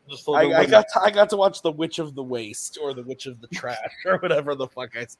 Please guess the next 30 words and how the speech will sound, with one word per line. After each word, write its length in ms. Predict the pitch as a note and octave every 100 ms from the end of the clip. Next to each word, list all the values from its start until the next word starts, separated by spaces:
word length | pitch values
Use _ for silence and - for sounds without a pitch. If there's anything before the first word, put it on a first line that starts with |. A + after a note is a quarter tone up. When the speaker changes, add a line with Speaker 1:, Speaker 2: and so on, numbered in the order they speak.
| -
Speaker 2:
no, 380 | - - A3+ A3+
it 100 | B3+
is 280 | F#4 C4
Witch 260 | F#3+ F#3+ -
of 100 | D3+
the 80 | D3
Waste, 380 | C3 A2 - D#3
isn't 220 | D#3 A3
it? 180 | C#4+ -
And 140 | E3+ D3+
Speaker 1:
It's 80 |
Speaker 2:
I 140 | D3 D#3
Speaker 1:
Witch 180 | - -
of 100 | C#4
the 100 | A3
Waste, 440 | A3 A3+ A3 A3
I 100 | F#3
believe, 300 | F3+ F#3 F#3
but 120 | F3
we 180 | F3+ G#3
called 220 | C4 G#3
her 80 | F3
Witch 240 | F3+ F#3
of 60 | G3+
the 80 | G3+
Garbage. 640 | G#3+ C4+ G4+ - - -
<laughs> 60 | C5 - - - G#4 E4 C4+ F4 - A4+ G#4+ - G4+ - - - G#4 - - F#4 - D#4+ - - D#4 - - C4 - _ - C4 C#4 - -
Speaker 2:
Oh 260 | F#3+ F#3+
my 160 | E3 D#3
God. 560 | D3 D#3 D#3 D#3 D3+